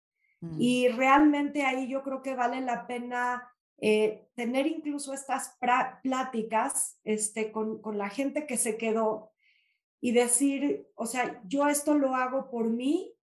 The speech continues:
Speaker 2: y espero que a través de mi trabajo y a través de mi esfuerzo yo pueda encontrar más medios o más canales para, o sea, que, que también den un mayor beneficio, pero si yo me quedara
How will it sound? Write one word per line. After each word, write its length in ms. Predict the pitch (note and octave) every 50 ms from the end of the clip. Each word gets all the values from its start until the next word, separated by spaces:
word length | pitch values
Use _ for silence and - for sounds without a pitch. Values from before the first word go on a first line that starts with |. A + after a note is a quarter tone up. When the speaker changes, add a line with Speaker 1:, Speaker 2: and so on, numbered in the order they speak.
| _ _ _ _ _ _ _ _ _ _ _ _
Speaker 2:
y 140 | - B3+ B3+
espero 520 | B3 B3+ - - - D4+ D4 C#4+ D4+ D#4 D4+
que 100 | - C#4+
a 100 | - -
través 480 | B3 A#3+ A#3 A#3 B3+ C#4 D4+ D4 -
de 100 | D4+ D4+
mi 160 | D4+ D4 C#4
trabajo 580 | C#4 G#3 A3 A#3 A#3+ B3 B3+ B3+ B3+ - C4 C4
y 40 | C4
a 80 | A3+
través 320 | - G#3 A#3 A3+ B3+ B3+ -
de 100 | C#4 C4+
mi 120 | C4 B3+
esfuerzo 800 | B3 A#3 - - _ B3+ B3 A#3 A3+ - - B3 C4+ D4 - - _ _ _ _ _ _ _
yo 240 | G3+ B3+ C#4 C#4+ C#4+
pueda 520 | C#4 C4+ C4+ C4 C4+ C4+ C#4 C4+ - - -
encontrar 800 | A#3 A#3 A3 - A3+ A#3+ A#3 A3+ A#3+ B3+ B3+ C4 C4 C4+ - -
más 360 | A#3+ B3 B3 B3 B3 B3 - C4
medios 720 | B3+ B3+ C4+ C4+ C4+ C#4+ C#4 C#4 C#4 C#4+ D4 D4 - - _
o 100 | - G#3+
más 320 | G#3+ A3+ A#3 B3+ B3+ - -
canales 840 | - C#4 C#4 C4+ C4+ C4 B3 A#3+ A#3 A3+ B3+ C#4+ C#4+ - - _ _ _ _ _ _ _ _ _ _ _ _
para, 560 | - A#3 A3+ A3+ A3+ A3+ A3+ A3+ A3 - - A#3
o 60 | A#3
sea, 200 | - B3+ A#3 -
que, 220 | - - - -
que 140 | - B3+ A3+
también 640 | - - A#3+ A#3 B3 C4+ C#4 C#4+ D4 D4+ D4+ - -
den 300 | - G#3 A#3+ B3+ B3+ C4
un 140 | C4+ C4+ C4+
mayor 360 | C4 C4 B3+ A3+ B3 B3 B3
beneficio, 640 | A3 B3 A#3+ A#3 A3+ A3 A3+ C#4 C#4+ - C#4 B3+ -
pero 180 | A#3 A3 A3+ G#3+
si 160 | A3 A#3+ A#3+
yo 160 | G#3+ C4+ C4+
me 180 | C#4+ D#4 E4 D#4+
quedara 680 | - C4 B3 A#3 B3+ C4 C4 B3 A3+ G#3 G3+ G3 -